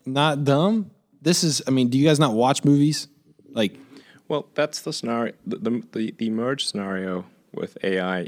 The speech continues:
Speaker 2: is
Speaker 1: Oh, so they have it. They have all the scenarios planned out. He has got the merge scenario, the apocalypse scenario,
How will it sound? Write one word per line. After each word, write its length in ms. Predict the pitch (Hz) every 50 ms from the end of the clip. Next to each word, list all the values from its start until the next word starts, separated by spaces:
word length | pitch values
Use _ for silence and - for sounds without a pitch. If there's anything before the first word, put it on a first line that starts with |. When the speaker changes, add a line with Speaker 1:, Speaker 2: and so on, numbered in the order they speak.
| - -
Speaker 2:
is 460 | 87 90 92 90 90 - - - - _ _ _
Speaker 1:
Oh, 140 | - 110 98
so 140 | 95 - 107
they 80 | 101 98
have 240 | 98 110 104 92 85
it. 80 | 92 104
They 80 | 123 123
have 120 | 123 120
all 120 | 107 104 104
the 80 | 101
scenarios 440 | - - 110 104 101 98 98 98 -
planned 240 | - 110 101 98 98
out. 160 | 95 95 95
He 100 | 104 110
has 120 | 117 107
got 160 | 113 101 90 -
the 60 | 98
merge 400 | 98 107 113 117 113 107 101 -
scenario, 540 | - 120 113 110 110 110 110 110 110 110 110
the 240 | 98 101 98 90 98
apocalypse 600 | 104 101 - 113 107 104 - 113 110 107 101 -
scenario, 680 | - 120 110 107 104 104 104 104 101 101 101 104 98